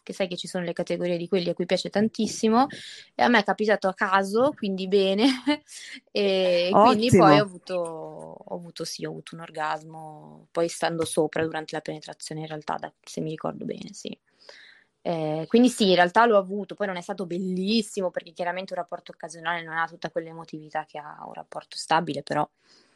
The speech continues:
Speaker 1: sì.
Speaker 2: Però, insomma, avere un, un orgasmo in un rapporto occasionale è abbastanza una, ehm, cosa bella,
Speaker 1: Mm,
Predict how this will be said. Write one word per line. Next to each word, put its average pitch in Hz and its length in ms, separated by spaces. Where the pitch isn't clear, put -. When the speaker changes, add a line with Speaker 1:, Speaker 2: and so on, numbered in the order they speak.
Speaker 1:
sì. - 240
Speaker 2:
Però, 139 300
insomma, 131 500
avere 220 340
un, 196 180
un 175 360
orgasmo 196 340
in 185 60
un 180 40
rapporto 190 380
occasionale 180 600
è 135 80
abbastanza 151 680
una, 135 680
ehm, 135 1200
cosa 139 840
bella, 135 560
Speaker 1:
Mm, 202 40